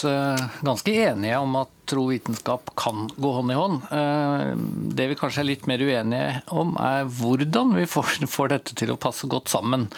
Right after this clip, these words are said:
Eh, og jeg synes jo det er flott at, eh, Nyhus nå er veldig tydelig på at han ikke opererer med noe sånn tokammertenkning, og at han ikke skiller tro og vitenskap veldig skarpt fra hverandre.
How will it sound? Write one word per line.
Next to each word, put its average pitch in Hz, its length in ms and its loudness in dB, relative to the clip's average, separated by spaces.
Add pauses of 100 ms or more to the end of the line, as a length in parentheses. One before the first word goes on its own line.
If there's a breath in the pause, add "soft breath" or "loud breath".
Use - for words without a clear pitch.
(380 loud breath)
Eh, 135 220 0
og 139 120 2
jeg 151 160 4
synes 143 160 2
jo 135 80 2
det 135 100 2
er - 60 -10
flott - 360 -2
at, 139 360 0
eh, 135 440 4
Nyhus 117 440 4
nå 117 120 2
er 110 120 2
veldig 107 160 -2
tydelig 98 500 0
på 101 180 0
at 113 160 -2
han 120 160 0
ikke - 440 -2
opererer 151 440 4
med 113 160 0
noe 117 120 0
sånn 107 200 0
tokammertenkning, 110 1400 0
og 110 380 0
at - 220 -8
han 117 200 2
ikke 131 240 0
skiller 120 560 2
tro 113 240 2
og 113 80 4
vitenskap 113 640 0
veldig 107 240 0
skarpt - 480 -2
fra 104 200 2
hverandre. 110 420 0